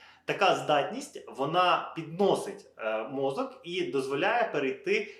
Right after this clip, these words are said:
до більш складних проблем. Відповідно, арифметика є корисною не тільки в тому, що вона дозволяє нам щось порахувати або вирішувати якісь практичні завдання, що вона дійсно в Греції робила,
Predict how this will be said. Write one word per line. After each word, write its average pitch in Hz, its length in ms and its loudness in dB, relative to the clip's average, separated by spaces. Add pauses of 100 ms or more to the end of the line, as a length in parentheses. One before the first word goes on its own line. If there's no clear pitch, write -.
(140)
до 135 120 -2
більш 190 320 -2
складних 185 520 0
проблем. - 380 -10 (300)
Відповідно, 165 800 0 (680)
арифметика 151 1040 0
є 143 340 -2
корисною 143 760 -2
не 127 120 -4
тільки 262 440 -4
в - 160 -8
тому, 160 260 0
що 127 200 -6
вона 117 380 0
дозволяє 113 540 -2
нам 101 140 -6
щось 120 200 -8
порахувати 117 800 0
або 107 340 -2
вирішувати 117 600 -4
якісь 113 220 -12
практичні - 520 -6
завдання, 95 420 -10
що 127 140 -8
вона 131 160 0
дійсно 143 420 -8
в - 20 -10
Греції 101 420 -8
робила, 101 380 -12